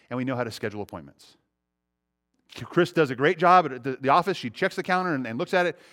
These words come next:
and she'll get, we'll, we'll, sch-, we'll slot you in. We'll make sure that's what we're here for. So we want that, right?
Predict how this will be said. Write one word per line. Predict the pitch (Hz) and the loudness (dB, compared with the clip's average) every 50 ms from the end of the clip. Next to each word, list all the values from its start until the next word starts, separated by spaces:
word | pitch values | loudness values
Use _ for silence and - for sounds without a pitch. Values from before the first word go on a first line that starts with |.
| _ _ | _ _
and | - 113 | -12 -10
she'll | - 113 | -10 -10
get, | 101 113 131 - | -8 -10 -10 -10
we'll, | 127 120 123 123 - | -8 -8 -8 -8 -6
we'll, | 107 123 139 - | -6 -6 -6 -6
sch-, | - - 139 135 - | -8 -12 -14 -12 -10
we'll | 127 143 | -12 -12
slot | - - - - 131 151 - - | -12 -10 -6 -4 -4 -4 -4 -4
you | 170 | -4
in. | 190 214 214 170 - - _ _ _ _ _ _ _ _ _ _ _ _ _ | -2 -2 -2 -4 -6 -12 _ _ _ _ _ _ _ _ _ _ _ _ _
We'll | - 135 135 | -6 -4 -2
make | 139 147 156 165 | 0 2 0 0
sure | 160 - - - - 170 165 156 139 117 113 | 0 -4 -8 -4 -2 0 0 0 0 -2 -4
that's | 135 151 151 - 151 | -6 -8 -8 -8 -10
what | 156 - | -10 -8
we're | 143 135 | -8 -8
here | 104 90 113 160 180 | -8 -8 -8 -8 -8
for. | 170 - _ _ - _ _ _ _ _ _ _ _ _ _ _ _ _ _ _ _ _ _ _ | -10 -12 _ _ -20 _ _ _ _ _ _ _ _ _ _ _ _ _ _ _ _ _ _ _
So | - 156 151 151 - | -8 -6 -6 -6 -4
we | 139 139 139 | -2 -2 0
want | 127 131 135 139 120 - - | 0 0 0 -2 -2 -4 -8
that, | - 78 73 - | -14 -18 -18 -14
right? | 95 95 98 110 123 | -10 -8 -8 -8 -8